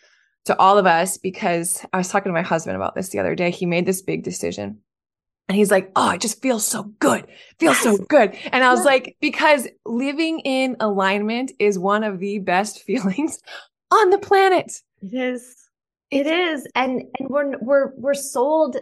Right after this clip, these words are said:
Speaker 2: that, you know, we're sold false alignment. We're sold, like, you know, you can do it and have it all and be in alignment. And I just call bullshit on that. Sorry, I'm not
Speaker 1: Yes.
Speaker 2: sure if we're, but, but I, I do because I think, you know, you can't. I, I think even just, like, work-life balance, like,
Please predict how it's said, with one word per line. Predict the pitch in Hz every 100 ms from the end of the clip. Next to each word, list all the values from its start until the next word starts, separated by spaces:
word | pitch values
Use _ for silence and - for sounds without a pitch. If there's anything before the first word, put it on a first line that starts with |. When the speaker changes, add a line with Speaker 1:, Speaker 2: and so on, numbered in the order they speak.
| - 208
Speaker 2:
that, | 214 214 -
you | 247
know, | 233
we're | 240
sold | 262 294 247 - 233
false | 240 254 254 -
alignment. | 185 170 160 156 156 -
We're | 208 226
sold, | 240 247 240
like, | 214 -
you | 208 220
know, |
you | 208 214
can | 214 208
do | 170 233
it | 240
and | 208
have | 180 202 208
it | 196
all | 190 190
and | - 180
be | 185
in | 208
alignment. | 196 160 160 170 165
And | 190
I | 190
just | 185 220 226 -
call | 220 233 208
bullshit | 220 320 - 160 156
on | 165 156
that. | 156 -
Sorry, | - 175
I'm | 175
not | 175
Speaker 1:
Yes. | 170
Speaker 2:
sure | 170
if | -
we're, | 165 160
but, | 196 190 - - -
but | 240
I, | 240 240
I | 226
do | 190 247 294 349
because | 254 214 202 185
I | - 196
think, | 233 226 214 - _ _ _ _ _ -
you | 226
know, | 220
you | 202 233 247
can't. | - 427 415 185 - -
I, | -
I | 226
think | 233 233
even | 285 311
just, | 311 302
like, | 208
work-life | 202 269 269 254 254
balance, | 294 269 247 165 -
like, | 196